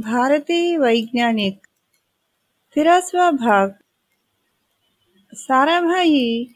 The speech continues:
उच्च प्रौद्योगिकी को देश के करोड़ों लोगों के हित में उपयोग करना चाहते थे। साथ ही वे संस्थाओं में एक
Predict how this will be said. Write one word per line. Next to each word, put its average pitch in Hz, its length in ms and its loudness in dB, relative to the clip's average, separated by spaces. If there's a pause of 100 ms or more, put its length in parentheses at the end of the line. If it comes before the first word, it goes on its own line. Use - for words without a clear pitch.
(360)
उच्च 311 260 -2 (140)
प्रौद्योगिकी 311 880 2
को 233 200 2 (480)
देश 285 400 0
के 381 240 -2
करोड़ों 294 640 0
लोगों 277 440 2
के 294 220 -2
हित 233 280 -2
में 226 400 -2 (300)
उपयोग 359 560 2
करना 277 460 2
चाहते 220 480 -2
थे। 214 220 -2 (960)
साथ 320 480 0
ही 294 520 0 (260)
वे 262 240 0 (240)
संस्थाओं 370 720 -2
में 247 480 0 (360)
एक 294 380 2